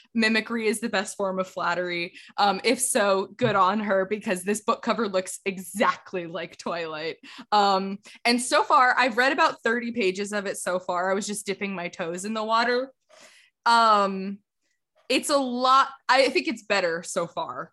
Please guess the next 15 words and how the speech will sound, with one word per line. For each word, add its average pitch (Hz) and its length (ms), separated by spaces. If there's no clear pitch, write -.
at 202 160
least, 175 480
than 190 640
what 196 180
I 190 60
remember 185 500
from 180 260
the 175 120
original 180 340
pages 170 340
of 160 120
Twilight. 151 440
It's - 140
less 202 220
drawling, 226 760